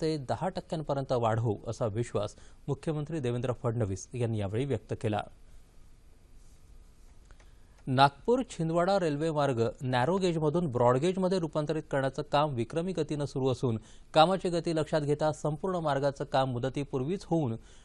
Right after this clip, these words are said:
प्रवाशांना वेगवान रेल्वे सेवा उपलब्ध करून दिली जाईल, अशी ग्वाही दक्षिण पूर्व मध्य रेल्वेचे महाव्यवस्थापक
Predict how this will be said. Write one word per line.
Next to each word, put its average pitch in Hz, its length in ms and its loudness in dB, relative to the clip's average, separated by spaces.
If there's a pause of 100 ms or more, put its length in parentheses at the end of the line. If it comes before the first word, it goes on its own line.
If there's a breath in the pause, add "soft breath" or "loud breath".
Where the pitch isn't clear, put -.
(180 soft breath)
प्रवाशांना 180 580 2
वेगवान 151 540 2
रेल्वे 135 280 0
सेवा 135 260 2
उपलब्ध 123 360 0
करून 120 280 -2
दिली 113 220 -2
जाईल, 165 220 -2
अशी 143 200 -4
ग्वाही 117 340 0 (460 soft breath)
दक्षिण 143 400 -2
पूर्व 175 300 -2
मध्य 143 320 -2
रेल्वेचे 143 480 0
महाव्यवस्थापक 120 920 0